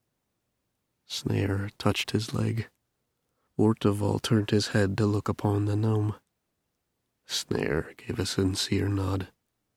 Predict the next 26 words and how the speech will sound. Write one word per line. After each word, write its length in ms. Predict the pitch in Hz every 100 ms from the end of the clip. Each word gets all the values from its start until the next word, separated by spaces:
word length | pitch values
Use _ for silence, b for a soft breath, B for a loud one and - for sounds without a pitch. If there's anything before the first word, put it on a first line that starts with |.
| _ _ _ _ _ _ _ _
"It 100 | -
is 160 | 98 104
all 180 | 101 98
there 180 | 101 98
is 200 | 92 -
to 120 | -
be 200 | 107 98
done," 420 | - 101 98 95 - _ _ _ _ _
it 160 | 107 95
said. 340 | - 101 101 - _ _ _ _ _ _ _ _ _ _ _ _ _ _
Orteval 580 | - - - 92 - -
looked 220 | 95 90 -
one 220 | 95 95 -
last 300 | 98 - -
time 300 | 101 95 98 B B
before 280 | - - 101
putting 360 | - 113 98 95
the 80 |
file 460 | 95 - 98 95 92
in 100 | 98
his 180 | 98 95
backpack 640 | - 92 - 95 92 - B B B
and 140 | 101
hefting 480 | 87 113 - 98 101
the 80 | 95
pack 360 | - 92 -